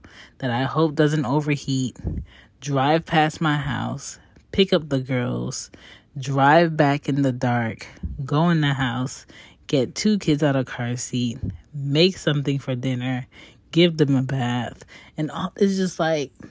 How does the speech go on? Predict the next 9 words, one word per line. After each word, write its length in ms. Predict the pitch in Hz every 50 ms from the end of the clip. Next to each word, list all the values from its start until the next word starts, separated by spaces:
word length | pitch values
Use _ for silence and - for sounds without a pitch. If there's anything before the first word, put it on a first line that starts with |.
| - - - - - - _ _ _ _ _ _ _ - - - - -
knowing 760 | - 160 160 165 170 185 196 208 208 208 208 214 214 220 208
that 360 | 175 - 151 147 147 139 - -
I'm 220 | 147 151 156 147
going 300 | 143 143 151 156 160 147
into 320 | 156 156 147 - - 156
another 320 | 143 139 139 139 135 143 135
day 420 | 127 120 131 127 131 135 139 143
feeling 440 | 139 - - 151 139 131 131 131 135
defeated 760 | 131 135 127 - - 120 123 131 127 147 170 180 185 -